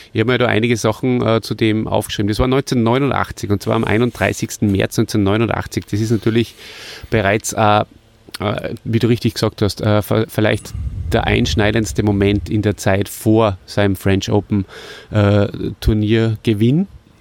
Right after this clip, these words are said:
Und, äh, es war, wie du richtig auch gesagt hast, in Key Biscayne und vor dem Finale, nach dem Halbfinale gegen Yannick Noah. Deswegen ist zum Beispiel mir auch der Name Yannick so, äh, in das Hirn gehämmert worden. Und, ähm,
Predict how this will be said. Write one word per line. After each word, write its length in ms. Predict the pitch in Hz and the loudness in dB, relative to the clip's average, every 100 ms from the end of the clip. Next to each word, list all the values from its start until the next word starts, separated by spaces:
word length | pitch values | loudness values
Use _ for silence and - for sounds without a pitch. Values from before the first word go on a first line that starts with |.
| - - - - - | -20 -20 -20 -18 -2
Und, 480 | 135 120 127 127 - | 2 4 4 2 2
äh, 340 | 107 110 110 | 2 4 2
es 160 | 110 127 | 2 2
war, 300 | 123 120 110 | 2 0 0
wie 120 | 127 | 2
du 140 | 135 | 2
richtig 320 | 127 123 120 | 2 0 0
auch 80 | 107 | 0
gesagt 300 | - 113 - | 0 -4 -2
hast, 200 | 127 - | -4 -2
in 140 | 113 107 | -6 -2
Key 140 | 117 | -2
Biscayne 440 | 113 - 101 120 | -2 -2 0 0
und 240 | 131 117 110 | 0 -2 -2
vor 360 | - 104 120 | -2 0 2
dem 180 | 127 123 | 0 -2
Finale, 500 | - 113 95 107 104 | 0 0 2 2 2
nach 280 | 95 113 - | 0 -2 -2
dem 160 | 120 110 | -2 0
Halbfinale 560 | 110 - 120 98 98 | 0 0 0 2 0
gegen 280 | - 113 110 | 0 0 0
Yannick 520 | 107 101 113 131 - | 0 0 2 -2 0
Noah. 320 | 113 95 110 - - - - | 2 2 0 -2 -12 -14 -4
Deswegen 340 | 113 113 117 | -2 0 2
ist 200 | 117 - | 2 0
zum 100 | 113 | -2
Beispiel 240 | 110 - 101 | -4 0 0
mir 460 | 101 151 113 151 - - - - | 2 2 2 0 -6 -20 -16 -6
auch 160 | 104 | -4
der 140 | - 104 | 0 0
Name 200 | 104 104 | 2 2
Yannick 540 | 98 120 107 98 - - | 2 0 0 -2 -10 -12
so, 460 | - - 107 110 - | -4 2 4 2 0
äh, 240 | 107 101 104 | 0 0 0
in 480 | 117 120 135 127 107 | 0 2 2 0 -2
das 240 | 104 95 | -2 -2
Hirn 400 | - 131 135 107 | 0 2 2 2
gehämmert 540 | 98 87 95 92 87 | -2 0 0 0 -2
worden. 240 | 90 95 107 - - - - - - | -4 -4 -6 -12 -14 -16 -18 -14 0
Und, 480 | 127 123 131 131 - | 2 4 2 0 2
ähm, 720 | 117 117 117 120 123 120 | 2 2 2 0 0 0